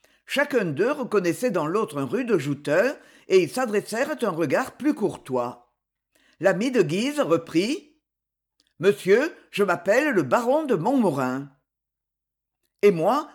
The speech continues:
le chevalier de Capestan. » « Montmorin ? Au fait, j'ai entendu ce nom-là. Et Corbac, je vous remets à cette heure.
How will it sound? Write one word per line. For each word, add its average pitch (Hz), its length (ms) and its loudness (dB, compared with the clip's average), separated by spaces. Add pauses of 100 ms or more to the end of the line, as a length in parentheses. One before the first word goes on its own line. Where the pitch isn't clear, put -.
le 165 140 0
chevalier 254 560 2
de 302 80 -2
Capestan. » « 180 840 -2 (720)
Montmorin ? 202 640 2 (540)
Au 190 100 4
fait, 254 320 0
j'ai 170 200 -2
entendu 240 480 0
ce 320 120 -4
nom-là. 156 680 -2 (280)
Et 247 260 2
Corbac, 247 680 0 (180)
je 190 120 0
vous 170 160 0
remets 277 420 2
à 330 80 2
cette - 260 -4
heure. 139 380 0